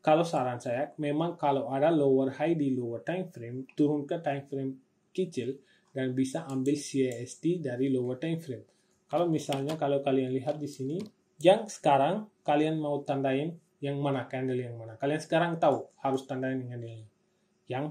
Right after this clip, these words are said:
terakhir candle, di mana berubahkan bullish, ini berubah jadi bullish. Jadi terakhir candle yang mana? Yang ini. Ini yang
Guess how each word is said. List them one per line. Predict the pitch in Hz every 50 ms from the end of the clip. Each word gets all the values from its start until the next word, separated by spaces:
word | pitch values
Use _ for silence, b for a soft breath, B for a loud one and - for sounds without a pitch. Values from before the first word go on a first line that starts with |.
| - - -
terakhir | 139 135 135 131 - 170 175 170 -
candle, | - 120 110 113 113 131 170 208 214 165
di | 143 147 139
mana | 139 131 131 139 156 185 196 190 - _ -
berubahkan | 151 147 143 143 135 139 143 135 135 131 131 131 131 - 131 131
bullish, | 127 135 143 185 208 208 - - _ _ _ _ _ - 147
ini | 143 160 180 170
berubah | 147 143 143 143 143 139 135
jadi | 131 131 131 131 131
bullish. | 131 131 127 120 113 - - - _ _ -
Jadi | 139 151 196 190 -
terakhir | 175 165 160 151 160 151 147 -
candle | - 139 139 139 160 190 202 180
yang | 156 143 131
mana? | 127 120 120 120 123 - _ _ _ _ _ _ _ _ _
Yang | - 139 143 143 139 139
ini. | 135 123 117 120 - _ 180
Ini | 165 170 185 202 214 208 196 185
yang | 185